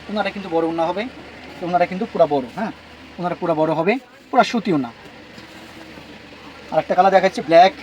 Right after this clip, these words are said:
আর মেরুন কন্ট্রাস্ট, অনেক সুন্দর একটা কন্ট্রাস্ট। এই দেখেন আরেকটা কন্ট্রাস্ট, এটা ব্ল্যাক এবং মেরুন, এটা গলাটা, এই যে নিচে প্যানেলটা,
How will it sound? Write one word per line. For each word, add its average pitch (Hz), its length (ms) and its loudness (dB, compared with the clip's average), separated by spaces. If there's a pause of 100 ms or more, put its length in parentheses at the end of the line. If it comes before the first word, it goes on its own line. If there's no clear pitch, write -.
(400)
আর 147 140 2
মেরুন 180 280 0
কন্ট্রাস্ট, 185 400 2
অনেক 180 200 -10
সুন্দর 233 300 -2
একটা - 180 -4
কন্ট্রাস্ট। 196 340 2 (2000)
এই 143 100 -2
দেখেন 175 180 0
আরেকটা 160 280 0
কন্ট্রাস্ট, - 380 -10 (540)
এটা 170 120 -4 (140)
ব্ল্যাক 175 240 2 (140)
এবং 196 200 -4
মেরুন, 147 200 -2 (460)
এটা 170 120 4 (280)
গলাটা, 165 280 4 (1500)
এই 160 60 -4
যে 160 80 -2
নিচে 165 200 -2
প্যানেলটা, 170 320 4